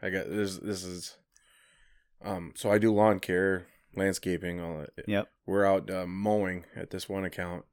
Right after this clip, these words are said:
Speaker 1: and, uh, there's a porta potty off in the distance, and we got this new guy that just started, and he has to go to the bathroom.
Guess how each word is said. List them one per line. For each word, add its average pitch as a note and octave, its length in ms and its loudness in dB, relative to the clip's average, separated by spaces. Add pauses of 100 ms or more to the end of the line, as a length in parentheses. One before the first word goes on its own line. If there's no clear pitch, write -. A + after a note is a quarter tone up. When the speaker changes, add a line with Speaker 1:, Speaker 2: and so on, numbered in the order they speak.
Speaker 1:
and, F#2 400 -4
uh, F2 200 -6 (260)
there's F2+ 240 -2
a E2+ 140 -6 (120)
porta B2+ 300 2
potty F2+ 400 -2
off F2+ 220 -4
in F#2 60 -8
the F#2 80 -4
distance, F#2 600 -6 (600)
and G2+ 120 -4
we F#2+ 60 -4
got G2+ 160 0
this F#2 180 -6
new A#2 220 2
guy F2 200 0
that A1+ 160 -14
just - 200 -10
started, B1 420 -10 (1900)
and G2+ 200 -4
he F#2+ 140 -4
has F2 180 -4
to F#2 60 -10
go F2+ 100 0
to F2 60 -2
the E2+ 100 -8
bathroom. A#2+ 580 -4